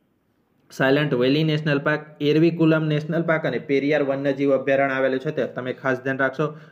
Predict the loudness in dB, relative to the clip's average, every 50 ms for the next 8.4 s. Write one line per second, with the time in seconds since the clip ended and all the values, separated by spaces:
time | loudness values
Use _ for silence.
0 | _ -4 -2 -2 -2 0 0 0 2 2 2 2 0 0 -2 -4 -2 -2 0 2
1 | 2 2 0 -2 -4 -10 -20 -20 -20 _ _ _ _ _ _ _ _ _ _ _
2 | _ _ _ _ _ _ _ _ -8 -4 -2 -2 0 0 2 2 2 2 0 -2
3 | -2 -2 0 2 2 2 2 2 0 0 -2 -2 -2 0 0 0 -2 -2 -2 0
4 | 2 2 2 2 2 0 0 0 0 0 0 0 -2 -2 -2 -2 -2 -2 -2 -2
5 | -2 -2 -2 -2 -4 -4 -4 -6 -6 -6 -4 -2 -2 -2 -2 -6 -10 -8 -8 -6
6 | -4 -2 -2 -2 -2 -4 -8 -8 -8 -8 -8 -8 -8 -8 -4 -4 -4 -2 -2 -2
7 | -2 0 0 0 -2 -2 -2 -4 -4 -4 -6 -16 -20 -20 -20 _ _ -2 -2 0
8 | 0 0 -2 -2 -2 -4 -4